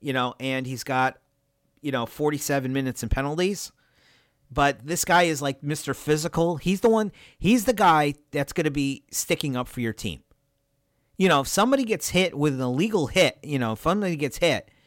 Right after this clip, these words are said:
he's gonna go over there and, and rough the other guy up. So that's what I'm looking forward to with,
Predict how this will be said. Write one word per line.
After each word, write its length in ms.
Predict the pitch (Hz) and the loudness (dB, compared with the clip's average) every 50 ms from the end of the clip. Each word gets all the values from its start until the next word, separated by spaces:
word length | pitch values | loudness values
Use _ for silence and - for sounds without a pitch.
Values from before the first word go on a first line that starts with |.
| _ _ _ | _ _ _
he's 220 | - 175 208 190 | -2 0 0 0
gonna 160 | - 214 190 156 | 0 -2 -2 2
go 200 | 160 156 151 156 | 2 4 4 4
over 160 | 165 151 143 | 4 4 2
there 300 | 135 131 127 120 120 - - | 0 0 0 0 -2 -4 -4
and, 260 | 107 123 120 120 - _ _ _ _ _ - | -6 -6 -6 -6 -10 _ _ _ _ _ -8
and 180 | 131 127 123 | -6 -4 0
rough 180 | 139 135 - - | 0 0 0 0
the 100 | 135 123 | -2 -2
other 120 | 117 117 | -2 -2
guy 200 | 101 110 101 101 | -2 -4 -4 -4
up. 220 | 95 80 - - - - _ _ _ _ _ _ _ _ _ _ _ _ _ _ _ | -4 -6 -8 -12 -18 -20 _ _ _ _ _ _ _ _ _ _ _ _ _ _ _
So 160 | - - - | -6 -2 0
that's 240 | 262 156 190 190 - | 4 4 4 4 4
what 100 | 170 165 | 2 4
I'm 160 | 160 170 156 | 4 4 4
looking 240 | 147 131 - - 123 | 2 -2 -2 -4 -6
forward 360 | - - 127 117 113 110 101 | -2 0 0 2 2 0 -4
to 300 | - - 120 110 107 98 - _ _ _ _ _ | -4 -4 -2 -2 -2 -4 -6 _ _ _ _ _
with, 440 | - 123 127 123 113 - - - | -4 0 0 0 0 -2 -8 -20